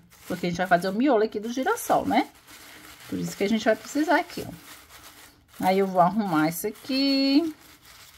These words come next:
Essa aqui tá rasgadinha. Vou dando uma ajeitada, ó. Puxa pra cá. Puxa pra lá, amassa mais, amassa menos.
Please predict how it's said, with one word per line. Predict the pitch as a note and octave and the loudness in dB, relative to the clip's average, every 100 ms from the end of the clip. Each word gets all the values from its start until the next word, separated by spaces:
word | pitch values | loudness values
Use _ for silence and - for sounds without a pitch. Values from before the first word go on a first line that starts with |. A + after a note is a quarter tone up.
| - - - - - | -20 -20 -20 -14 -14
Essa | - - | -14 -18
aqui | - - | -20 -14
tá | - | -10
rasgadinha. | E3+ - - G3 G#3 G#3 A#3+ B3 B3+ B3+ B3 C#4 - - - - - - - D#3+ | -6 -6 -4 -2 -2 -4 -2 2 2 2 2 0 -4 -20 -20 -20 -20 -20 -18 -10
Vou | D#3+ | -2
dando | E3+ F3 | 0 0
uma | F3+ | 0
ajeitada, | F3+ G#3 - G#3+ A#3 A#3+ A#3+ A#3+ E3 | -2 -4 2 4 6 6 4 4 2
ó. | C3 | 0
Puxa | - F3+ - | -4 -12 -10
pra | - G3+ | -4 -4
cá. | - G#3+ A3+ A3+ A#3 A#3+ A#3+ - - _ - - - - - - - | -2 -2 0 2 2 2 0 -6 -20 _ -20 -20 -20 -20 -20 -20 -12
Puxa | - E3+ F3 | -10 -8 -6
pra | F#3 G3+ | 2 4
lá, | G3+ G#3+ | 6 6
amassa | G#3 F#3+ F#3+ G3+ | 6 2 0 -2
mais, | F#3+ G#3+ A#3 A#3 A3+ A3 A3 | -2 2 4 4 4 0 -2
amassa | F#3 F#3 - | -4 -4 -4
menos. | G#3+ A#3 A#3+ A#3 A#3 A#3 B3+ - - | 0 2 4 4 4 2 0 -2 -18